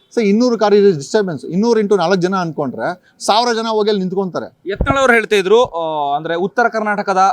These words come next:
Speaker 2: ಆ, ಜನರು ಹಿಂದೂಗಳು ಕೂಡ ಧರ್ಮಸ್ಥಳಕ್ಕೆ ಹೋಗ್ತಾರೆ, ಹೋಗ್ತೀವಿ, ನಾವು ಕೂಡ ಹೋಗ್ತೀವಿ ಅಂತ ಹೇಳ್ತಾ ಇದ್ರು.
Speaker 1: ಹ್ಮ್. ಸರ್, ಯತ್ನಾಳ್ ಅವ್ರು ಹೇಳ್ತಾರೆ ಸರ್, ಯತ್ನಾಳ್ ಅವರು, ಯತ್ನಾಳ, ಯತ್ನಾಳೆ ಆಗಿರ್ಬೋದು ಅಥವಾ ಬೇರೆಯವರೇ ಆಗಿರ್ಬೋದು ಸರ್, ಕೊಲೆಗಾರರ ಪರವಾಗಿ ಸ್ಟೇಟ್ಮೆಂಟ್ಗಳನ್ನ ಕೊಡಬೇಡಿ. ಈಗ ನೀವು ಮ-, ಈಗ,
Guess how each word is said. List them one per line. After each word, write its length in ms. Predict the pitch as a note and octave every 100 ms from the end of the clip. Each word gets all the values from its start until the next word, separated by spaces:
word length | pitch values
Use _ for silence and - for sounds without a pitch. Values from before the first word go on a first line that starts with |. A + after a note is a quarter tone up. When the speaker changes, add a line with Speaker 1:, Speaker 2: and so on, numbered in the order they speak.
| D#3
Speaker 2:
ಆ, 100 | C#3+
ಜನರು 340 | D3+ D#3+ E3+
ಹಿಂದೂಗಳು 440 | D3+ E3+ G3+ F#3+
ಕೂಡ 180 | F#3 D#3
ಧರ್ಮಸ್ಥಳಕ್ಕೆ 500 | D3+ C#3+ C#3+ C#3 B2
ಹೋಗ್ತಾರೆ, 440 | B2 A#2+ A#2+ A2 A2+
ಹೋಗ್ತೀವಿ, 460 | A#2 B2 B2 B2
ನಾವು 200 | B2 E3
ಕೂಡ 120 | D#3+
ಹೋಗ್ತೀವಿ 320 | C#3 B2+ A#2 A2
ಅಂತ 120 | G#2+
ಹೇಳ್ತಾ 280 | A#2+ - F#2
ಇದ್ರು. 300 | _ - -
Speaker 1:
ಹ್ಮ್. 100 | - _ _ _
ಸರ್, 100 | F3+
ಯತ್ನಾಳ್ 500 | A#2 - - E3 F#3
ಅವ್ರು 160 | F#3 E3+
ಹೇಳ್ತಾರೆ 320 | E3+ E3+ D#3+
ಸರ್, 160 | D#3 C#3
ಯತ್ನಾಳ್ 420 | A#2 D#3 E3 E3+
ಅವರು, 260 | E3+ E3
ಯತ್ನಾಳ, 460 | D3 C3 F3+ F#3 F#3+ F#3 F3+ D3
ಯತ್ನಾಳೆ 300 | - F3 F3
ಆಗಿರ್ಬೋದು 680 | F3 E3 E3 D#3 D#3 E3 E3
ಅಥವಾ 180 | D3+ C#3
ಬೇರೆಯವರೇ 380 | C3 E3+ E3+
ಆಗಿರ್ಬೋದು 540 | E3 D3+ D3+ C#3+ C3+ B2
ಸರ್, 200 | B2+ A#2+ _ _ _ _ _
ಕೊಲೆಗಾರರ 520 | D3 G3 G3+ F3+ F3+
ಪರವಾಗಿ 460 | D#3 D3 C#3+ D3 D#3+
ಸ್ಟೇಟ್ಮೆಂಟ್ಗಳನ್ನ 680 | D#3+ D3+ D3 B2 A#2 B2+ E3
ಕೊಡಬೇಡಿ. 600 | B2+ B2+ B2 G2 F2+ - C#3+
ಈಗ 100 | F3 F#3+
ನೀವು 300 | D3+ F3 A#3
ಮ-, 120 | G3+ - _ -
ಈಗ, 80 | D#3